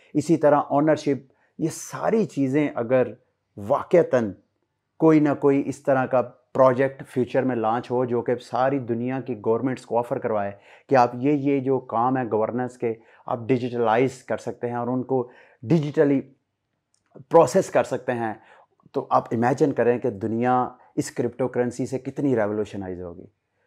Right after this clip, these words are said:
तो यही मेरा, मेरी नज़र में रेवोल्यूशन था, जो कि इस क्रिप्टो करेंसी के अंदर आया। और कहा यही जाता है कि ये दो हज़ार इक्कीस एनएफ़टीज़ का साल है। आप भी, अल्लाह आपको भी ज़िंदगी दे और मुझे भी दे। देखते हैं ये इनकलाब कहाँ तक जाता है।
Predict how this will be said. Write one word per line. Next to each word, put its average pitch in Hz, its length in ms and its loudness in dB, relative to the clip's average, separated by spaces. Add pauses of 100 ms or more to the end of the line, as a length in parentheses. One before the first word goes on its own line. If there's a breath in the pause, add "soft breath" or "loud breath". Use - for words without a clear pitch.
(120)
तो 117 60 -4
यही 117 380 -2
मेरा, 107 420 -2
मेरी 123 320 2
नज़र 110 260 -2
में 107 160 -6
रेवोल्यूशन 104 540 -4
था, 104 260 -10 (320 soft breath)
जो 123 80 2
कि 131 120 -2
इस 127 160 -6
क्रिप्टो 123 440 -4
करेंसी 135 440 -6
के 113 120 -6
अंदर 98 220 -4
आया। 87 260 -8 (440)
और 107 120 -4
कहा 113 240 0
यही 117 280 0
जाता 107 280 -2
है 110 100 0
कि 107 220 -8
ये 104 60 -4
दो 104 200 -2
हज़ार 104 300 -4
इक्कीस 110 460 -12 (720)
एनएफ़टीज़ 113 540 -4
का 104 80 -6
साल 82 300 -10
है। - 220 -18 (600)
आप 104 140 0
भी, 117 500 -6
अल्लाह 107 220 0
आपको 101 200 -6
भी 113 120 -2
ज़िंदगी 107 340 -4
दे 101 280 -6 (380)
और 101 100 -10
मुझे 101 260 -4
भी 113 120 -2
दे। 101 300 -6 (340)
देखते 120 320 -2
हैं 127 160 -2
ये 117 140 -2
इनकलाब 104 420 -4
कहाँ 104 160 -8
तक 110 100 -4
जाता 95 340 -8
है। 92 160 -16